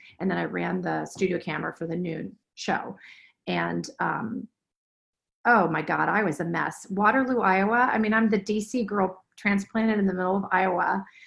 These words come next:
One of my first stories that I wrote for the Maine Anchors, um, they were having trouble with deer, uh, you know, foraging and eating too much of the corn and eating the crops. And I wrote a,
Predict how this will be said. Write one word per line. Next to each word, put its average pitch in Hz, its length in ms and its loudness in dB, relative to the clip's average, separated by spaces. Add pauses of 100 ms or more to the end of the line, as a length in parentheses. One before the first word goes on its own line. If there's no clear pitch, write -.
(960)
One 220 200 4
of 247 60 4
my 220 160 4
first 233 320 -2
stories 208 360 2
that 190 100 0
I 175 60 0
wrote 180 300 -2
for 196 80 -8
the 190 80 -4
Maine 180 260 -4
Anchors, 190 720 -6
um, 180 400 -4 (800)
they 202 140 0
were 196 40 4
having 190 280 0
trouble 180 300 0
with 165 220 -2
deer, - 420 2 (420)
uh, 156 500 0 (220)
you 202 80 4
know, 165 80 -2
foraging 175 520 0
and 156 100 -4
eating 165 280 -2
too 170 120 -4
much 151 160 -4
of 156 60 -6
the 156 60 -6
corn - 440 -8 (360)
and 170 160 -2
eating 175 260 0
the 160 60 -6
crops. - 520 -4
And 196 240 -2
I 196 200 4
wrote 214 240 0 (320)
a, 220 180 0